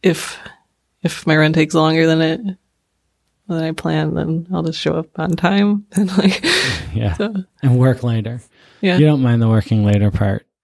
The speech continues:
Speaker 2: but you like the running early part?
Speaker 1: I like, yeah, and I like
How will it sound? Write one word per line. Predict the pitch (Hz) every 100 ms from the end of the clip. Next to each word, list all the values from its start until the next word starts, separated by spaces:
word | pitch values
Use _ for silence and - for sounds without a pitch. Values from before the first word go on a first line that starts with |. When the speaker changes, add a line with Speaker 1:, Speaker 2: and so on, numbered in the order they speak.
| _
Speaker 2:
but | 117 -
you | 117
like | 107 101 -
the | 107
running | 98 101 101 98 101 -
early | 107 101 104
part? | 117 113 117 - - _ _
Speaker 1:
I | 247
like, | 254 190 - - _
yeah, | 175 151 -
and | 185 175
I | 147 160
like | 151 156 - - -